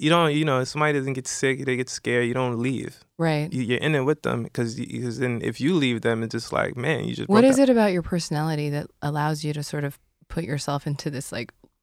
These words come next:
Speaker 2: fugue state where logic is like, "Da, da, da"?
Speaker 1: Um, it's 'cause it's, it's, it's
Speaker 2: Is
Speaker 1: lot
Speaker 2: that what it, is
Speaker 1: it's,
Speaker 2: that what
Speaker 1: it's,
Speaker 2: it costs,
Speaker 1: it's
Speaker 2: like, to
Speaker 1: n-,
Speaker 2: make
Speaker 1: No, I mean, there's,
Speaker 2: music?
Speaker 1: there's people who make great records and they don't, um,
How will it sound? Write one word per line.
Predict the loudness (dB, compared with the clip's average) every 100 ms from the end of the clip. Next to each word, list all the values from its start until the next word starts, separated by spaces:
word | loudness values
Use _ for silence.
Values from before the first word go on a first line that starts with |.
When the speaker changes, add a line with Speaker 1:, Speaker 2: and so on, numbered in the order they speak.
| _ _
Speaker 2:
fugue | -2 4 6 4 2
state | -4 -4 -4 -2
where | -2 0
logic | 0 0 0 -2
is | -4
like, | -4 -4
"Da, | -8 -4
da, | -4
da"? | -2 0 0 -2 _ _ _ _ _ _ _
Speaker 1:
Um, | 2 2 2 0 -4 -10 _ _ _ _ -6
it's | 0
'cause | 0 0 -2
it's, | -2 -2 -6
it's, | -8 -4
it's |
Speaker 2:
Is | -2 4
Speaker 1:
lot | 6
Speaker 2:
that | 8
what | 8
it, | 6 2
is | 2
Speaker 1:
it's, | 6
Speaker 2:
that | 6
what | 6 2
Speaker 1:
it's, | 0
Speaker 2:
it |
costs, | 0 0 0 -6 -14 -6 0
Speaker 1:
it's | 2
Speaker 2:
like, | 0 _ -4
to | 0
Speaker 1:
n-, | 2
Speaker 2:
make | 2 0 -14 _ 0
Speaker 1:
No, | 4 4
I | 6
mean, | 4 4
there's, | 4
Speaker 2:
music? | 2 2
Speaker 1:
there's | -2 0
people | -2 0 -2
who | 0
make | -4 -4 _
great | 2 4
records | 2 2 -4 -2
and | -4
they | -2
don't, | 0 0 0 0
um, | 0 2 0 -2 -6